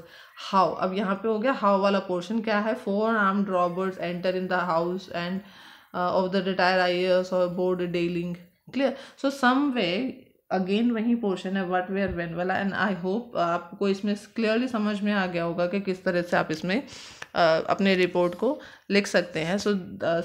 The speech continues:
somewhere these kind of elements are there by which you are, by using these। So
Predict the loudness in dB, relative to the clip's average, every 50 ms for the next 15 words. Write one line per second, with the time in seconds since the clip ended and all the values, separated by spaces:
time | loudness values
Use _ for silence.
0 | 0 2 2 4 4 4 2 4 4 4 4 2 2 0 0 0 2 2 0 0
1 | 0 -2 -2 0 0 0 0 2 2 2 0 0 0 0 -2 -2 0 0 0 0
2 | 2 2 0 -2 0 0 0 2 2 2 2 2 2 0 0 0 -2 -2 0 0
3 | 2 2 0 0 0 0 0 -2 -2 -4 -6 -14 -20 -20 -20 -20 _ _ _ -8
4 | -2 0